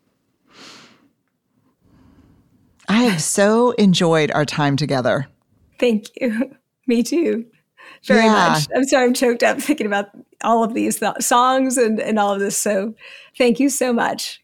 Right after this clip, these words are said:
Speaker 1: Oh, I wanted to ask you a question. I wanted you to do, you know how those, like, on BuzzFeed, they have those, "Which toaster strudel are you?" or "Which character are you?" What do you think it says about me that my favorite two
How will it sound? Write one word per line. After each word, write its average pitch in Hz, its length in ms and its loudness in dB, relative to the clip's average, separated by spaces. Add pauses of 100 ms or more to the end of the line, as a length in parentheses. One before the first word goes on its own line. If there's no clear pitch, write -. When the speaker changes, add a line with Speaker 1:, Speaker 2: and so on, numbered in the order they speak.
(160)
Speaker 1:
Oh, 247 160 4 (100)
I - 60 2
wanted 269 220 2
to 214 60 -2
ask 226 180 -2
you 202 80 2
a - 20 -4
question. - 540 -2 (520)
I 180 60 4
wanted 214 320 4
you 226 80 -2
to 226 80 2
do, 190 120 2
you 202 200 2
know 233 100 4
how 240 60 4
those, 196 180 2
like, 180 140 0
on 160 160 0
BuzzFeed, 170 500 0
they 170 100 2
have 170 260 0
those, 156 280 0 (300)
"Which 190 380 0 (240)
toaster 180 340 -2
strudel 175 420 0
are 170 160 4
you?" 170 460 2
or 151 100 2
"Which 170 240 0
character 175 460 2
are 175 200 2
you?" 180 260 0 (260)
What 262 220 2
do - 80 -8
you 605 180 -4
think 370 180 0
it - 120 0
says 180 400 2
about 165 360 2
me 151 560 2 (240)
that - 140 2
my 170 140 4
favorite 226 640 2
two 175 920 4